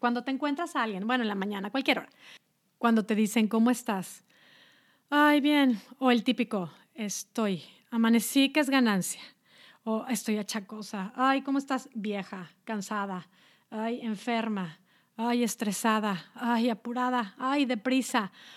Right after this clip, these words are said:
O, "Ay, a dieta otra vez". Hay un chico que trabaja en la puerta de los departamentos donde vivo, que cada mañana, cuando le pregunto, "¿Cómo estás?", siempre me dice,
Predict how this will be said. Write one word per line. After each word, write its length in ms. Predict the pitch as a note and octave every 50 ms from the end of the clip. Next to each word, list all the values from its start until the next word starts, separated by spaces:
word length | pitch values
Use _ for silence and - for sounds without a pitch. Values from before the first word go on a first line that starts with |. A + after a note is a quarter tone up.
| - _ _ _
O, 320 | A#3+ A#3+ A#3+ A#3 A3+ C4 -
"Ay, 360 | A#3 A3+ A#3 B3+ C4+ B3 A3+
a 100 | G3+ F#3+
dieta 380 | F#3+ G3+ G3+ G#3 G3+ - A3+ G#3+
otra 280 | G#3 - G#3 G#3+ G#3
vez". 480 | G3 G3 G3 G3 F#3 - - - - _ _ _ _
Hay 180 | - F#3+ F#3 G3
un 80 | G#3
chico 300 | G#3+ - - A3 - A3
que 100 | - A3
trabaja 380 | F#3+ - F#3 F#3 F#3 F3 - G#3
en 60 | G3
la 120 | F#3+ F#3
puerta 300 | - G3+ F#3 F#3+ - G#3
de 60 | G3+ G3+
los 120 | G3+ F#3
departamentos 640 | F#3+ F#3 - F#3 F3 - F#3 F3+ F3+ F3 - G#3 F#3
donde 220 | G3+ F#3+ F#3+ F#3
vivo, 320 | F3+ G3 G3 F3+ F3 F3+ - _ _ _ - _ _ _
que 200 | - G3 F#3 F#3+
cada 260 | - A3+ A3+ A#3+ B3+
mañana, 640 | C#4 C#4 C4 B3 B3+ B3+ A#3 A3 G3+ F#3+ F#3+ A3+ B3
cuando 200 | - A#3 G3+ G3
le 80 | G3 F3+
pregunto, 400 | - G3 G3 G3 G3+ G3+ G3 A3+
"¿Cómo 160 | - A3 A3+
estás?", 400 | B3 - - A3 G#3 G#3 - -
siempre 320 | - - - A#3 G#3 A#3 A#3
me 80 | A3
dice, 320 | G#3+ G#3+ G3+ - A#3 -